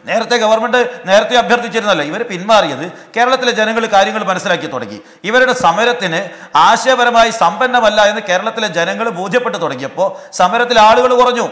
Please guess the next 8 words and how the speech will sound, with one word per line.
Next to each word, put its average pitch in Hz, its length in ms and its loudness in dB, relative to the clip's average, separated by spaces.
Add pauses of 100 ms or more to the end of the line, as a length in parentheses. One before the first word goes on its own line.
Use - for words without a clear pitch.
(160)
ആളുകൾ 233 340 4
കുറഞ്ഞു. 233 340 0 (280)
അവസാനം 214 400 2
സ്ത്രീകളെ 233 460 0
തെറ്റിദ്ധരിപ്പിച്ചുകൊണ്ട് 214 680 -6
കുറെ 208 160 -2
സ്ത്രീകളെ 214 420 -4
ഇറക്കിക്കൊണ്ട് 202 540 -4